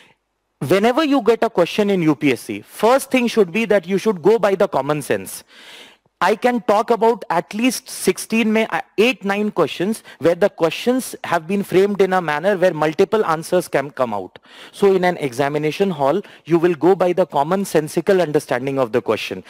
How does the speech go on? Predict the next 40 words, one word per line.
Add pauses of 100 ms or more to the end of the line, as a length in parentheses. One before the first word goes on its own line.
(120)
and
that
is
what
is
expected
from
U
P
S
C. (180)
There
are
many
questions
which
are
debatable, (500)
but
you
should
understand
that (240)
you
should
not
stick
to
the
terms. (180)
Undoubtedly,
it
is
the
C
J
I
which
constitutes
the